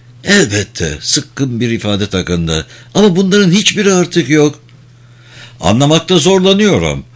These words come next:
Mobutu sömürgecileri ülkeden kovması ve siyah adamı özgürlüğüne kavuşturmasıyla tanınmıştı. Belçika'nın hakimiyeti altında bir şehrin kurulmasını nasıl desteklemiş olabilir?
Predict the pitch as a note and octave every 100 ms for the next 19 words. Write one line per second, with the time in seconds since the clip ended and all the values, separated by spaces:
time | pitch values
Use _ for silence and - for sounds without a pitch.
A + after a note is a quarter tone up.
0 | - - A2 E3+ E3+ A3+ - G#3 - E3+
1 | F#3 F3 A2+ F2+ E2+ E2 G#2+ C3+ C3+ C#3
2 | D#3 D#3+ - A2 F#2+ F2+ F2 G#2+ A2+ A#2
3 | E3 E3 C#3 D3 D#3 D3+ C#3+ D3+ C#3+ A2
4 | D3+ C3+ C#3+ C#3 C#3+ C#3 C3 C3+ - C#3
5 | B2 A#2+ A#2 C#3 A2+ A#2 G#2 G#2+ G#2 G2
6 | G2+ - F2 F2 E2 - - - - D#2+
7 | F#2 F2+ A#2 A2 A2 G#2+ G#2+ A2 - A2+
8 | A#2 G#2+ C#3+ F#2 F2+ G2+ F#2+ G#2 G#2+ C3+
9 | A#2 C3+ A#2+ F#2 D#3+ D3+ C3+ C#3+ C3 B2
10 | B2+ B2 C3 B2+ C3 G#2+ C3 D#3+ F3+ D3+
11 | C#3+ - B2+ A#2 A#2 G2 A2 G#2 G2+ G2
12 | F#2+ F#2 -